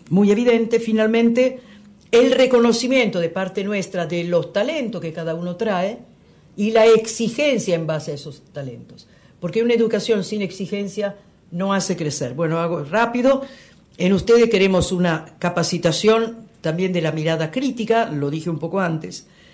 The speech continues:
Y finalmente, que vean el mundo humano, <clears throat> un mundo que contiene lo, lo viejo, digamos, los buenos resultados, que apunta a los resultados que todavía no han sido y que traiga la novedad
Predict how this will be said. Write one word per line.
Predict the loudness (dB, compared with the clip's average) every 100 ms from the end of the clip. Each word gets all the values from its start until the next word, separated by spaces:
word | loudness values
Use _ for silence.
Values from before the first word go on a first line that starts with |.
| _ -20 _
Y | -2
finalmente, | 0 2 2 2 2 2
que | 2
vean | 2 2 4
el | 2
mundo | 2 2 0
humano, | 0 2 0 -2 -4 -6
<clears throat> | -2 -2 -2 -12 _ _ _ _ _ _ -20 -20 -20 -20 _ _ 4
un | 6
mundo | 6 4 4 4 0 -12 _ -6
que | -4
contiene | -2 -2 2 2 2
lo, | -2 -4
lo | -8 -8 -2 -2
viejo, | 2 2 2 2 0
digamos, | -2 -4 -4 -4 -8
los | -8 -8 -8 -12 -18 _ _ _ _
buenos | -14 0 4 6 4
resultados, | 0 -2 -4 0 0 0 -2 -6 -14 -4
que | -2 0
apunta | -2 -4 -2 -2 0 0
a |
los | 2 0 0 -6
resultados | -8 -8 -8 -4 -2 -2
que | -4
todavía | -4 -2 0 -2 -4 -14 _ _
no | -4 -2
han | -2
sido | -4 -6 -6
y | -6
que | -4 -4 -6 -16 _ _ -4
traiga | 0 2 2 0 -2
la | -2
novedad | -4 -2 0 -2 -2